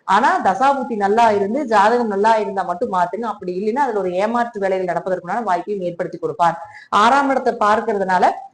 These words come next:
கொஞ்சம் கடன் சார்ந்த விஷயங்கள், நோய் சார்ந்த விஷயங்கள் எல்லாமே அதிகரிக்கும். வேலையில கொஞ்சம் பிரச்சனைகளா இருக்கிறது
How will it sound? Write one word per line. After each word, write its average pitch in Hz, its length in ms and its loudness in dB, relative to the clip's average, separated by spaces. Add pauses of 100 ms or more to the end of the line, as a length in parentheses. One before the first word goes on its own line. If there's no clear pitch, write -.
கொஞ்சம் 226 260 2
கடன் 233 240 2
சார்ந்த 220 280 2
விஷயங்கள், 196 440 -2
நோய் 240 320 0
சார்ந்த 208 300 0
விஷயங்கள் 185 480 -6
எல்லாமே 180 240 -4
அதிகரிக்கும். 175 580 -4 (300)
வேலையில 240 480 2
கொஞ்சம் 196 300 -4
பிரச்சனைகளா 196 480 -2
இருக்கிறது 165 440 -2